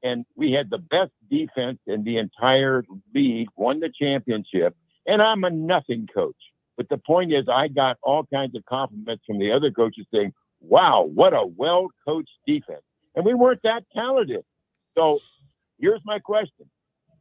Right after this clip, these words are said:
I think what we got on the roster, we got.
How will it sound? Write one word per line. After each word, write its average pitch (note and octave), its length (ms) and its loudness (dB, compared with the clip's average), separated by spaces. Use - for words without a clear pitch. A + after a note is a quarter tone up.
I E3 120 4
think F#3 280 -4
what F3 160 -4
we D#3+ 80 4
got E3+ 340 4
on C#3 120 -2
the C3 100 0
roster, E3 500 -2
we D3 240 -2
got. C3+ 280 0